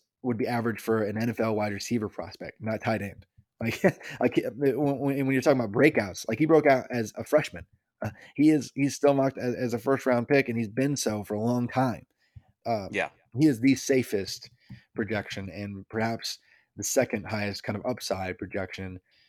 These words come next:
Speaker 1: in the entire class behind perhaps Darnell Washington.
Speaker 2: Yeah, I like it.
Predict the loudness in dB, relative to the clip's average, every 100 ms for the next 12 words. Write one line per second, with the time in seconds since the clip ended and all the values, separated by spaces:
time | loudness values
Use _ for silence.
0 | _ _ -6 -4 -4 -4 -6 -2 -4 -2
1 | -6 -6 -6 -8 -6 -6 -10 -8 -8 -8
2 | -12 -14 -14 -18 -20 _ _ _ _ _
3 | _ _ _ _ _ _ _ _ -2 0
4 | 0 -4